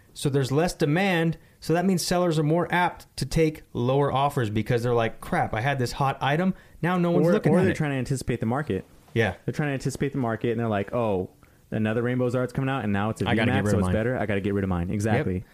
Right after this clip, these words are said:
Speaker 2: That's exactly what it is.
Speaker 1: So I do this often, and this is, this is what's cool about these cards today. So all the attention is on base set.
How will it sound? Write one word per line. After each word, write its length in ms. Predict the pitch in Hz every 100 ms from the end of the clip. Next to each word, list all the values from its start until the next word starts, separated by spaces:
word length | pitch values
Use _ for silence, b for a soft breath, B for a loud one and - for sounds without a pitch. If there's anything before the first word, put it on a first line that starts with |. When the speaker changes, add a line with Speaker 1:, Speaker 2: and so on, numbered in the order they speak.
| B
Speaker 2:
That's 120 | 113
exactly 300 | 110 117 113
what 120 | 101
it 60 | 95
is. 120 | 87
Speaker 1:
So 400 | 113 143 131 123 - - _ _ _ - _ _ _ _ - -
I 140 | 123
do 160 | 147 170
this 180 | 175 -
often, 440 | 123 139 - 175
and 120 | 123
this 160 | 123 -
is, 280 | 151 123 -
this 200 | 123 139
is 80 | 180 151
what's 160 | 143
cool 180 | - 151
about 320 | 139 127 107
these 180 | 127 120
cards 460 | - 123 123 110 135 - _ -
today. 520 | - 123 160 117 87 - b b b
So 220 | - - 110
all 220 | 113 127
the 120 | 156
attention 420 | 151 160 156 156
is 160 | 135 123
on 360 | 123 123 123
base 340 | 104 110 104 101
set. 380 | - 95 98